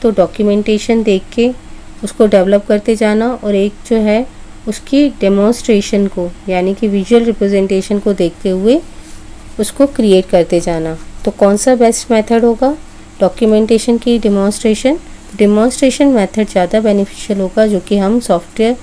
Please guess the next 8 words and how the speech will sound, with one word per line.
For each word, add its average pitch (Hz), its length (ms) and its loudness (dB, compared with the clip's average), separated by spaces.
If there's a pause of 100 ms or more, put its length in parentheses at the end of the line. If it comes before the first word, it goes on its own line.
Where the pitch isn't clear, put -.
(280)
modern 190 320 2
software 208 460 0
management 196 600 0
में 202 100 0
यूज़ 185 320 -4
करते 190 300 0
हैं, 240 120 2
क्योंकि 233 580 -2